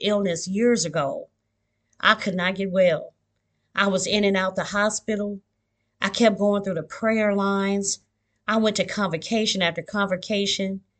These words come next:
revival after revival, service after service,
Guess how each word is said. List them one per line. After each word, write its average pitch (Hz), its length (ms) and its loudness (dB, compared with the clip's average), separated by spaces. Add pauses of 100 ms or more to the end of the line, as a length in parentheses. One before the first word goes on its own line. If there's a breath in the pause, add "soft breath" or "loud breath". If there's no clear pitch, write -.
(600)
revival 202 600 2
after 190 220 0
revival, 190 800 -2 (720)
service 220 500 4
after 190 240 0
service, 208 760 0